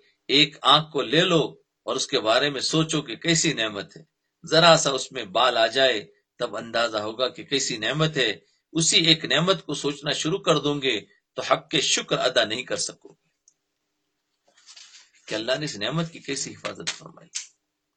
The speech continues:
तकब्बुर से बचने का एक चुटकुला,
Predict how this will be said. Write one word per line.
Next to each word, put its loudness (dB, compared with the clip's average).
तकब्बुर 4
से 4
बचने 2
का 2
एक -4
चुटकुला, -2